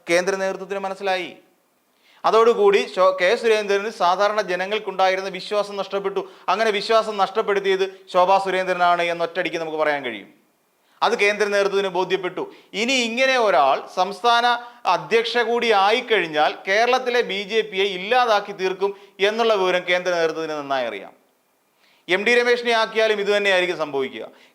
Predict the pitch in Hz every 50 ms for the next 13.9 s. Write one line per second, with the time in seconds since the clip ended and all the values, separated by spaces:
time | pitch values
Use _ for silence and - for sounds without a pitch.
0 | - 196 220 240 240 233 247 240 240 226 233 233 220 196 202 214 226 226 220 247
1 | 240 220 214 226 240 233 220 233 233 214 214 202 208 208 196 220 233 202 - 202
2 | 180 170 208 202 214 233 - 226 214 208 214 196 214 208 208 214 202 202 208 208
3 | 202 202 196 196 196 202 196 - - - - - 190 180 185 185 214 214 214 214
4 | 208 208 214 208 208 202 196 185 190 196 190 190 185 175 190 208 214 202 196 190
5 | 196 185 180 196 190 175 170 175 185 196 196 196 196 190 185 185 180 185 190 196
6 | 196 202 202 190 185 190 190 196 196 196 185 185 190 202 196 190 185 185 185 185
7 | 180 185 180 - - - - _ - 185 190 196 196 185 180 180 180 180 175 175
8 | 170 165 160 160 156 151 143 143 139 120 117 101 - _ _ _ _ _ _ _
9 | 170 180 185 220 240 240 185 226 220 180 147 143 170 180 175 175 180 208 233 247
10 | 233 240 226 233 226 233 214 208 185 190 202 220 233 220 190 233 226 214 196 185
11 | 185 190 208 214 214 220 226 220 - 185 156 151 170 202 208 - - - _ -
12 | 185 214 240 233 214 214 214 208 202 202 - 185 185 185 180 180 175 175 175 170
13 | 165 170 - 170 170 165 160 160 156 185 208 214 - 202 196 185 185 190